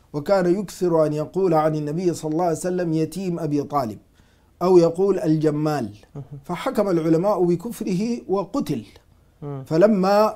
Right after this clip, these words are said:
Speaker 1: صلب تحول إلى غير القبلة،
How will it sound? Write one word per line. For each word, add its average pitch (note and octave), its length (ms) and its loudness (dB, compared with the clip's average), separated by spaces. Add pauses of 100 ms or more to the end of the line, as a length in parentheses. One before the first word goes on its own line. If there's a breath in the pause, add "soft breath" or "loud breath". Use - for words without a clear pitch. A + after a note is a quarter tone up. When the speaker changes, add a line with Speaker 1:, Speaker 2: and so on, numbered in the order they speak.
(120)
Speaker 1:
صلب F#3+ 720 4 (160)
تحول F#3 580 4 (640 soft breath)
إلى D#3 480 4 (200)
غير F3+ 300 6
القبلة، F3+ 520 2